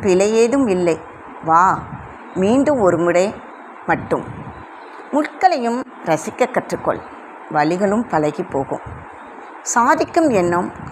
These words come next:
ஆழ்மனதில் தோன்றிவிட்டால் எது இருந்தாலும் இல்லை என்றாலும் சாதிக்க முடியும் உன்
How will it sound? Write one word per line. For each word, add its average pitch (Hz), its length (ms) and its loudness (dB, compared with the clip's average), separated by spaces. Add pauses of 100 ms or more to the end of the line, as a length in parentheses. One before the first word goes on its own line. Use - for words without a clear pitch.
(140)
ஆழ்மனதில் 226 720 2
தோன்றிவிட்டால் 170 680 0 (580)
எது 180 540 2
இருந்தாலும் 196 600 2 (180)
இல்லை 180 520 0
என்றாலும் 151 520 0 (100)
சாதிக்க 214 580 -2
முடியும் 151 400 -4 (340)
உன் 185 200 0